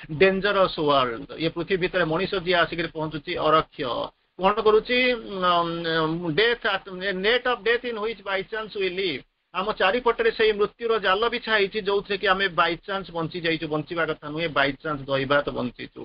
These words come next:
ମୁଁ ସବୁବେଳେ ଚାଲିଛୁ। କଡ଼ରେ ଠିଆ ହେଇଛି କିଏ ସେ?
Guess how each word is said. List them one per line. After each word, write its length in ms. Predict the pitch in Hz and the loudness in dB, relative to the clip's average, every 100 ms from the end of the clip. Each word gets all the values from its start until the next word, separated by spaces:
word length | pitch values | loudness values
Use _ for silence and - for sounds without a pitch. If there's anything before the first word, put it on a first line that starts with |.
| - _ - - | -18 _ -18 -4
ମୁଁ 360 | 196 190 175 | -2 4 4
ସବୁବେଳେ 460 | - 196 240 269 269 | 6 2 4 4 4
ଚାଲିଛୁ। 720 | 247 240 240 - 196 165 143 135 | 0 0 0 -4 -4 -2 -2 -6
କଡ଼ରେ 240 | 185 208 208 | -6 -2 -2
ଠିଆ 240 | 202 202 | 0 0
ହେଇଛି 240 | 208 214 208 | 0 -4 -10
କିଏ 220 | 214 208 | -4 -4
ସେ? 320 | 226 226 | 2 2